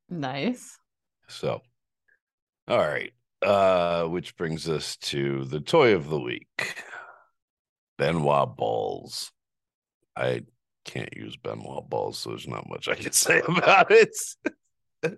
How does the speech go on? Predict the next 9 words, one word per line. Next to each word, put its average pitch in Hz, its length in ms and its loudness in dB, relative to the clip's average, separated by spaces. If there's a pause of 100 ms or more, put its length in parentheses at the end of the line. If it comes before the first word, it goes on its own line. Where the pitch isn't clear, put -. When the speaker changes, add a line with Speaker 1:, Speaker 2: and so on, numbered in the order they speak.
(920)
Speaker 1:
Um, 160 760 -10 (800)
I 180 80 -8
guess 175 300 -10
I 208 80 0
don't 185 220 2
know. 156 160 2
I 160 140 2
didn't 175 260 0
think 156 180 -2